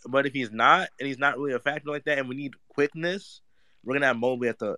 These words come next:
at the five, and then, and then from that, from that we can go into different lineups, like have,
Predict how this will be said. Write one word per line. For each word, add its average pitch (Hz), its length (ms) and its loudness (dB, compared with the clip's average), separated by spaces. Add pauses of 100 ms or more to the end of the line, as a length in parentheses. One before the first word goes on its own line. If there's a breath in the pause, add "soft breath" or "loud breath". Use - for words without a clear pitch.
(140)
at 101 100 -4
the - 80 -6
five, 90 320 0 (600)
and 127 180 4
then, 131 300 4 (100)
and 123 200 -2
then 135 220 2
from 117 200 -6
that, 123 260 4 (320 loud breath)
from 120 120 -6
that 127 180 4
we 127 80 -6
can 120 120 -8
go 120 140 0
into 110 120 -4
different 107 300 -4
lineups, 104 360 -2
like 98 200 0
have, 107 360 2